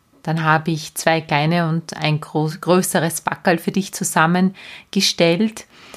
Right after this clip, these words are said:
Eines ist ein Weihnachtsspecial, bestehend aus neunzig Minuten Coaching mit mir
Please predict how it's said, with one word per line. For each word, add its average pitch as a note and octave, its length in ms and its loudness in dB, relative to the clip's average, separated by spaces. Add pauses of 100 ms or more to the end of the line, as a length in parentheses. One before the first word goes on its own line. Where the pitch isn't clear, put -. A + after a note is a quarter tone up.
(340)
Eines D#3+ 360 2
ist D#3+ 140 -2
ein D#3+ 280 0 (300)
Weihnachtsspecial, F3 1120 0 (840)
bestehend E3 600 2
aus E3 260 0
neunzig D#3+ 440 0
Minuten D#3+ 400 -2
Coaching A3 520 2
mit G3+ 260 2
mir F3 400 2